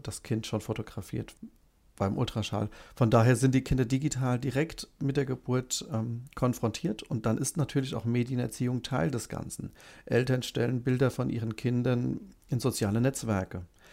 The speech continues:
werden Kinder dann aber auch gefragt, ob sie das möchten, ob das Bild so gefällt oder ob, ähm, ob die Frisur schön sitzt oder ob sie vielleicht, vielleicht verkleiden möchten oder ob das eben nicht den Kindern gefällt. Und, ähm,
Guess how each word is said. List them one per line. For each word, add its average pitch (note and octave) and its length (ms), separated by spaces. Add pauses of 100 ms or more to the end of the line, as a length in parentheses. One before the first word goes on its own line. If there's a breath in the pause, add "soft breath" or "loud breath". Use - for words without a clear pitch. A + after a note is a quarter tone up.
(240 loud breath)
werden A2+ 360
Kinder B2 240
dann A#2 160
aber A2 180
auch A2+ 140
gefragt, - 460
ob - 80
sie - 80
das A2 200
möchten, G2 520 (260)
ob - 140
das - 160 (320)
Bild A#2 200
so A2+ 180
gefällt D#3+ 580
oder G#2 320
ob, - 200
ähm, - 280 (480 loud breath)
ob - 100
die B2 100
Frisur C3 380
schön C#3 220
sitzt B2+ 340
oder A#2 400 (100)
ob - 180
sie - 120
vielleicht, A2 240
vielleicht A2+ 300
verkleiden C3+ 500
möchten A#2+ 460 (640 loud breath)
oder C3 260
ob - 80
das C3+ 160
eben C#3+ 300
nicht E3 340 (380)
den G#2+ 120
Kindern G2 360
gefällt. G2 560
Und, G#2+ 420
ähm, G#2+ 300